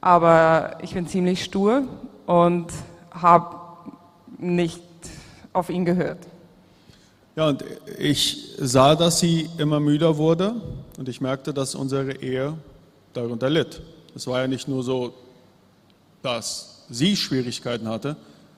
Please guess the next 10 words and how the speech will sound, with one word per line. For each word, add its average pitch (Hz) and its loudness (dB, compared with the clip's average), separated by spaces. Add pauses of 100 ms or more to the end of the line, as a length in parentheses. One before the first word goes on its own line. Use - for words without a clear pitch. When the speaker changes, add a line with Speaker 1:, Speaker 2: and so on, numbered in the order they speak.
Speaker 2:
es 120 -6
war 131 6
ja 139 4
auch 127 -4
so, 139 -2
dass 127 -4
ich - -2
viele 147 0
negativen 135 -2
Anteile 127 -2